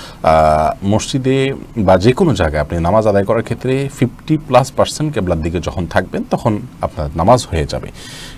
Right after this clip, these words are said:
কিন্তু ইচ্ছাকৃতভাবে, আহ, কেবলার দিকে ফিরে সালাত আদায় করার বিষয়টাতে যেন ত্রুটি না হয়, সেজন্য, আহ, আপনার এটা যেহেতু স্থায়ী সমস্যা, বিধায় আপনি এটাকে,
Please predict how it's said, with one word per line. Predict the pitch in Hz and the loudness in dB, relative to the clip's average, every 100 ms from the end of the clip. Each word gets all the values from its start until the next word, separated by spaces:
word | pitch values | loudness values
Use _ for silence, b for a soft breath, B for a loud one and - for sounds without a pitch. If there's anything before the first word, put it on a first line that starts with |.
| - | 0
কিন্তু | 117 120 110 127 180 - | 2 6 6 6 2 -2
ইচ্ছাকৃতভাবে, | 131 170 151 139 123 120 123 120 B B B - | 0 2 0 2 4 4 4 -2 B B B -4
আহ, | 85 - - - - - - - - | -4 -4 -8 -16 -16 -16 -16 -16 2
কেবলার | 123 117 117 117 110 | 6 8 10 10 8
দিকে | 98 101 117 147 143 - - | 6 2 4 4 4 0 -12
ফিরে | - 117 110 | 2 4 4
সালাত | - 92 92 | 2 2 2
আদায় | 90 | 0
করার | 85 95 | 2 2
বিষয়টাতে | 85 82 117 113 107 | 2 -2 -2 -2 -2
যেন | 107 | -4
ত্রুটি | 101 - 151 147 | -2 0 2 2
না | 85 | 2
হয়, | 67 71 | 0 -2
সেজন্য, | - 104 143 - - B B B B - | 0 2 2 2 -2 B B B B 2
আহ, | 80 76 - | 2 2 0
আপনার | - 85 80 | 0 0 0
এটা | 80 | -2
যেহেতু | 90 90 | -2 -4
স্থায়ী | - 143 147 | 0 2 2
সমস্যা, | - 82 78 - 175 | 2 2 2 0 0
বিধায় | 95 85 78 | 2 2 2
আপনি | - 185 294 - - - - - - - - - - | 0 -2 -2 -10 -20 -20 -20 -20 -20 -20 -20 -18 -6
এটাকে, | 120 90 78 80 | 0 0 0 -2